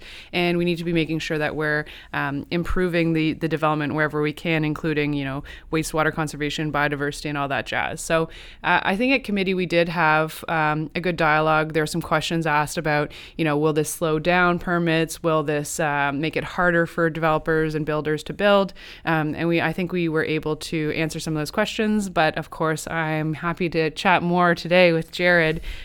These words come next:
uh, about some of those concerns and maybe ways that we can collaborative, collaboratively work together to try and make sustainable housing a priority.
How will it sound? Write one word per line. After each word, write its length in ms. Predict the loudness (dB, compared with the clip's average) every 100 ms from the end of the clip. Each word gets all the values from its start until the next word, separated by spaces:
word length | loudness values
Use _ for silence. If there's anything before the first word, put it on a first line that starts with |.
| -6
uh, 320 | -2 0 -2 -4
about 280 | -2 -2 -2
some 120 | -4
of 60 | -2
those 180 | -4
concerns 480 | -4 -6 -2 -4 -2
and 100 | -2
maybe 200 | -2 -2
ways 260 | -2 -2 -2
that 140 | -6
we 100 | -4
can 260 | -4 -4 -4 -10 -10
collaborative, 680 | -2 2 2 0 -4 -4 -10 -18 -6
collaboratively 680 | 0 4 4 2 0 0
work 200 | 0 0
together 340 | -4 -4 -4 -4
to 80 | -6
try 220 | -2 -2
and 80 | -2
make 140 | -6
sustainable 500 | -8 -6 -4 -4 -6
housing 500 | -8 -8 -8 -8 -8
a 160 | -10 -10
priority. 540 | -8 -8 -8 -12